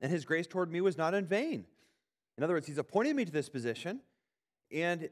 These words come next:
he has shown himself strong in making me the type of vessel that should be in this position.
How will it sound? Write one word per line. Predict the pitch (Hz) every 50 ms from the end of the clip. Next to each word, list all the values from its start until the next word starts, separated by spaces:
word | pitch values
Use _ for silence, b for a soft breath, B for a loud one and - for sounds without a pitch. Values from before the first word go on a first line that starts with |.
| -
he | - - - 185 185
has | 180 175 165 - - -
shown | - - - - - 175 190 240 233
himself | 220 190 151 - 160 135 135
strong | - - - - 135 113 110 123 156 160
in | 147 131
making | 123 123 - - 160 156 139
me | 139
the | 135 147
type | 139 - - 110 120 -
of | 165 139
vessel | 113 107 110 101 - - 147 147 156
that | 127 120 127 127
should | - - 185 185 180
be | 202 220
in | 254
this | 262 214 -
position. | 160 131 120 113 - - 104 92 85